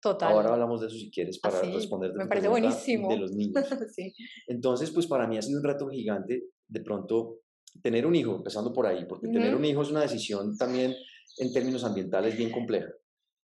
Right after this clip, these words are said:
Speaker 2: Eh, de hecho, yo, yo nunca ten-, pensé en tener hijos. Eh, y es otra historia que también después si quieres hablamos que
Speaker 1: <laughs> Buenísimo.
Speaker 2: me, me cambió la mentalidad un poco Jane Goodall cuando tuve una conversación con ella al respecto. Eh, pero a lo que voy es que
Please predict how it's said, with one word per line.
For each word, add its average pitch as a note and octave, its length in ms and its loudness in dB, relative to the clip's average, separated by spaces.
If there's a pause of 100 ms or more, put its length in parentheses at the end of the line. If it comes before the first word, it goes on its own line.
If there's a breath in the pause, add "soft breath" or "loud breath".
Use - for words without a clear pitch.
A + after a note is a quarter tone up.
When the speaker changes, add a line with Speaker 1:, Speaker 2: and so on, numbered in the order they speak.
(160)
Speaker 2:
Eh, G2+ 500 2
de G#2 160 6
hecho, G#2 180 0
yo, C3 420 4 (180)
yo A2 120 -2
nunca A#2+ 240 0
ten-, G#2 260 -8 (340)
pensé C3+ 400 4
en A#2+ 100 0
tener F#2 220 -2
hijos. F2+ 420 -10 (460)
Eh, G2 460 0
y G#2 80 -2
es G2+ 80 -2
otra A#2 160 0
historia A#2+ 320 2
que - 60 -8
también F#2 240 -6
después G#2+ 240 -4
si G#2 80 -12
quieres - 180 2
hablamos G3+ 420 2
que - 260 0
Speaker 1:
<laughs> - 40 -12
Buenísimo. A3+ 520 4
Speaker 2:
me, B2 80 2
me A#2+ 40 -4
cambió A2 300 2
la B2 80 4
mentalidad G#2 400 0
un G2+ 100 -14
poco A#2 300 -2
Jane A#2 200 0
Goodall A#2 300 2
cuando G#2 180 -14
tuve G2 120 -6
una G#2 100 -4
conversación F#2+ 380 -6
con G#2 100 -4
ella G#2 120 -2
al G2 60 -6
respecto. F2+ 420 -10 (800 soft breath)
Eh, G2+ 540 2 (920)
pero A#2+ 300 4
a B2 40 4
lo A#2+ 120 4
que A#2 80 2
voy A#2 180 6
es B2 100 -2
que D3+ 300 -2